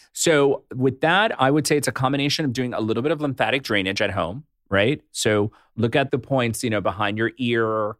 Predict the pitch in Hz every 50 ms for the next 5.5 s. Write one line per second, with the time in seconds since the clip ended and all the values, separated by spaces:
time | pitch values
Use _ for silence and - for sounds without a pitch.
0 | _ _ _ _ _ _ _ - 117 110 123 117 135 135 135 - _ _ 110 107
1 | 113 117 113 110 107 101 101 101 113 110 - - - 113 113 - 123 143 135 -
2 | 233 208 151 123 113 113 117 127 123 - 127 107 98 - - 87 82 - - 87
3 | 90 78 90 101 123 117 113 - - 135 143 160 185 190 170 - - - 135 123
4 | 170 123 117 107 95 101 101 98 95 92 - - 117 - - 120 113 113 117 131
5 | 131 170 165 - - 139 135 147 165 -